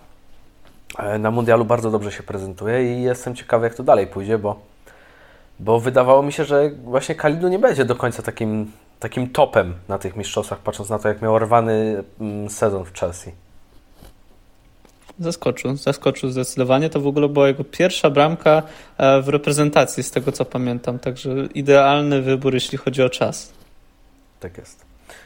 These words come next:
Speaker 1: E, czy my chcemy coś powiedzieć o Holendrach, czy po prostu tylko powiedzieć, że tak musiało być?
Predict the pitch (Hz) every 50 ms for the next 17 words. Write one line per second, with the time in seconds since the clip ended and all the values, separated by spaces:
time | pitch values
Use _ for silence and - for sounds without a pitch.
0 | _ _ - 110 113 113 113 - 147 143 151 151 151 - 147 139 143 139 - 135
1 | - - 131 131 131 135 131 - - - 120 123 123 127 127 120 123 - - 120
2 | 120 123 135 131 135 131 127 - - - - - - - - 110 110 110 - -
3 | 107 110 107 - 110 - - 101 98 101 98 98 101 95 95 95 95 92 92 92
4 | 92 92 92 - 90 - - 95 90 - 87 87 87 85 85 90 - -